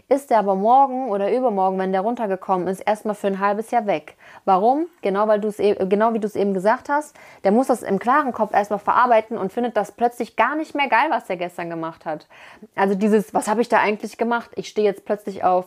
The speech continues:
andere Schwänze“ oder, ähm, stehe plötzlich eben auf so dreckige Sachen wie Toilettenerziehung. Also Hashtag Klo-Maul.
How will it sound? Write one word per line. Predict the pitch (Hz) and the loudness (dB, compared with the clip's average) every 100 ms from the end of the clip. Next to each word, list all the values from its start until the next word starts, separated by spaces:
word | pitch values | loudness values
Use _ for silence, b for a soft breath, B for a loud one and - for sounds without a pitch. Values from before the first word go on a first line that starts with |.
| _ _ | _ _
andere | - 202 190 180 | -2 -2 -4 -6
Schwänze“ | - 214 220 180 165 | -2 -2 -2 -2 -2
oder, | 180 175 165 170 - | 2 2 4 2 0
ähm, | 180 175 175 165 _ _ _ _ - | -2 -2 -4 -6 _ _ _ _ -20
stehe | - 196 | -8 -8
plötzlich | 196 208 214 202 | -4 -4 -2 -4
eben | 190 185 170 | -2 -2 2
auf | 185 185 | 2 0
so | - | -6
dreckige | 180 196 196 190 185 | -4 -4 -2 -2 0
Sachen | 190 190 180 | 0 -2 -6
wie | 180 185 | -4 -6
Toilettenerziehung. | - 202 233 160 160 - 170 170 240 294 B B B B B - | 0 0 0 -4 -4 -4 -2 -2 -2 -8 B B B B B -4
Also | 175 165 175 165 170 - | 0 2 0 -2 -6 -2
Hashtag | 185 180 - 175 | 0 0 0 -2
Klo-Maul. | 226 233 175 185 240 | 0 2 4 2 2